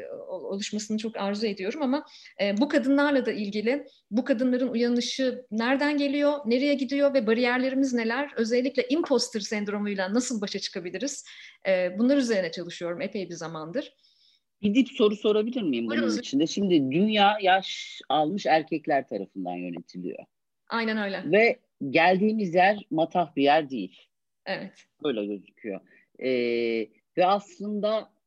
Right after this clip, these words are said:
Speaker 2: e, yani siyaseten de değil, sosyolojik olarak da değil, öyle gözüküyor. Ve aslında hani hikayenin o ufak, e, iki kişiyle başlayan ve adına aile dediğimiz çekirdek aile giderek böyle hani o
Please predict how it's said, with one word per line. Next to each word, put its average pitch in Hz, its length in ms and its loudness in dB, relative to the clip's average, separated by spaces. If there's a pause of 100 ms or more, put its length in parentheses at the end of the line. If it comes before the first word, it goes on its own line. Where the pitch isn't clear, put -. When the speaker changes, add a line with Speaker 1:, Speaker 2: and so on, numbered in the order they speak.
(120)
Speaker 2:
e, 113 100 -8 (1600)
yani 104 160 -8
siyaseten 156 720 0
de 104 140 -4
değil, 131 240 -2
sosyolojik 135 540 -2
olarak 98 440 -6
da 82 120 -10
değil, 98 240 -10
öyle 92 260 -2
gözüküyor. 180 520 -4
Ve 165 80 4
aslında 165 440 -2
hani 170 200 0 (480)
hikayenin 165 720 2
o 151 220 2
ufak, - 560 -2 (400)
e, 127 60 -2
iki 151 360 -2
kişiyle 131 480 2
başlayan 104 680 0
ve 120 100 -2
adına 127 280 -2
aile 127 400 0
dediğimiz 98 440 -4
çekirdek 117 520 -4
aile 101 280 0
giderek 120 500 0
böyle 107 160 -2
hani 113 180 -2
o 110 120 -4